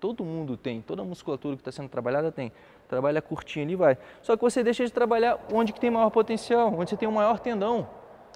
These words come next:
que é o seu tendão calcâneo. E se você não tá trabalhando ele aqui,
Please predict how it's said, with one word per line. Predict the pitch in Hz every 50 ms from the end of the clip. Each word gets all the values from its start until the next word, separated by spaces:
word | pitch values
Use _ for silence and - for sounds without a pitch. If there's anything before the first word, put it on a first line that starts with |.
| - - - _ _ - _
que | - -
é | 190
o |
seu | - - 170 160
tendão | - 196 196 185 185 185
calcâneo. | - 226 220 - - 240 247 247 190 131 - - - - - - - - - - _ _
E | 208
se | - - 311
você | 349 - 302
não | 247 233 202
tá | 196 185
trabalhando | - 190 190 180 170 170 170 165 160
ele | 165 156 147
aqui, | 135 - 254 349